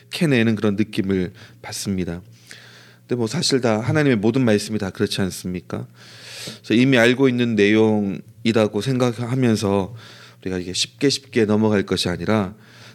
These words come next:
늘 배우고자 하는 그런 학생의 겸손함과 또 이렇게 막 호기심 넘치는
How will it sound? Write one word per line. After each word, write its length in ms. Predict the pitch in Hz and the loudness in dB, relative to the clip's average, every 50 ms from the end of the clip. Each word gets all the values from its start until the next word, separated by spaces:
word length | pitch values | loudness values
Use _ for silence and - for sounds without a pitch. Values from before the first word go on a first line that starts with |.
| - - | -12 -4
늘 320 | 101 104 107 107 110 104 107 | 2 4 4 4 4 2 2
배우고자 600 | - 135 127 131 131 123 117 117 110 117 110 104 | 2 4 4 4 4 2 2 0 2 2 2 2
하는 420 | 110 107 107 107 104 107 104 95 90 | 2 2 2 2 2 2 0 -2 -4
그런 200 | - 98 95 95 | -4 -4 -4 -4
학생의 460 | 95 123 - - - 123 110 110 107 | -6 -6 -8 -6 -2 -2 -2 -2 -2
겸손함과 840 | - 110 107 113 113 104 123 113 104 95 92 92 90 92 92 90 95 - - - - - - - - - _ | 0 0 0 0 0 0 0 0 0 -2 -2 -4 -4 -4 -4 -4 -6 -12 -20 -20 -20 -20 -20 -20 -20 -14 _
또 80 | - 107 | -2 -2
이렇게 160 | 110 214 - | 0 0 -2
막 60 | - | -4
호기심 480 | - 208 - 160 151 165 160 - 151 131 | -4 -4 -2 -2 0 0 0 0 0 2
넘치는 600 | 113 107 110 110 - - 131 117 110 104 95 90 | 2 0 0 0 -2 -2 0 2 2 2 0 -2